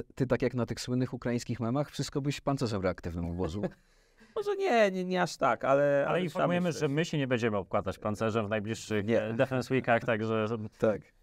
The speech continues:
Speaker 3: nie ma problemu.
Speaker 1: Tak. Jacku, e, twój komentarz. Rosomaki dla Ukrainy. Co ty o tym sądzisz?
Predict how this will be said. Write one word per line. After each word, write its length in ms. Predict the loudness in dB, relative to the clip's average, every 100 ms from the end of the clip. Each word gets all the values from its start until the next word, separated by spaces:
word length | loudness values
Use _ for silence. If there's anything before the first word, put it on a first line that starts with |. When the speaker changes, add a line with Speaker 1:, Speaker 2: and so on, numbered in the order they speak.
| -12
Speaker 3:
nie 140 | -4 0
ma 100 | 0
problemu. 340 | -2 -6 -6 -2
Speaker 1:
Tak. 220 | -2 2
Jacku, 500 | 4 4 4 -2 0
e, 280 | 0 2 0
twój 220 | 0 0
komentarz. 440 | 2 0 0 0
Rosomaki 480 | 0 -2 0 -2 -2
dla 140 | 0 0
Ukrainy. 640 | 0 -4 -2 -2 -2 -4
Co 160 | -4 -4
ty 120 | -4
o 40 |
tym 140 | -6 -6
sądzisz? 380 | -6 -8 -10